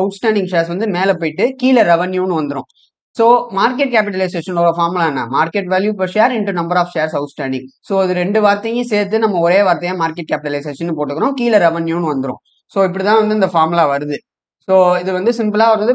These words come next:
மேத்தமெட்டிக்கல் ஃபார்முலா தான். இந்த கிராஸ் மல்டிப்ளிகேஷன்லாம் பண்ணுவோம், டிவைட் பண்ணுவோம்ல, so அந்த மாதிரி தான். So, இந்த பி எஸ் ரேஷியோ வச்சு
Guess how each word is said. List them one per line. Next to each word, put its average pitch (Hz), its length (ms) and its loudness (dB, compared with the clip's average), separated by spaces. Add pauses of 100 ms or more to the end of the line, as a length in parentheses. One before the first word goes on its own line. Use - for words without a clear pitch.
மேத்தமெட்டிக்கல் 185 600 -2
ஃபார்முலா 147 360 0
தான். 160 120 0
இந்த 143 200 -2
கிராஸ் 160 260 2
மல்டிப்ளிகேஷன்லாம் 151 720 -4
பண்ணுவோம், 143 280 -6
டிவைட் 143 260 -4
பண்ணுவோம்ல, 135 360 -4
so 131 100 -8
அந்த 135 180 -10
மாதிரி 131 180 -8
தான். 135 140 -12 (1500)
So, 208 80 2 (300)
இந்த 214 120 2 (120)
பி 269 60 2 (100)
எஸ் - 160 -8
ரேஷியோ 214 320 2
வச்சு 190 180 -4